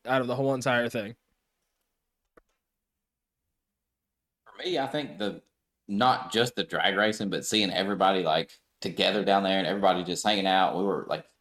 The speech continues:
Speaker 2: everybody was having a good time. You could just walk around and people were, they were just g-, genuinely enjoying what was going on.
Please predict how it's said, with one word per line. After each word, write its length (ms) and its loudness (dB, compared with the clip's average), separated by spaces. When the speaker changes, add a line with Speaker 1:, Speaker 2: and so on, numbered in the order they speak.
Speaker 2:
everybody 360 4
was 100 -2
having 220 2
a 60 -6
good 160 -4
time. 260 0
You 60 -6
could 120 -2
just 140 -10
walk 240 4
around 260 4
and 100 -4
people 300 -2
were, 300 -4
they 100 4
were 60 2
just 220 -2
g-, 280 -14
genuinely 600 2
enjoying 680 0
what 160 0
was 100 -6
going 240 -4
on. 260 -10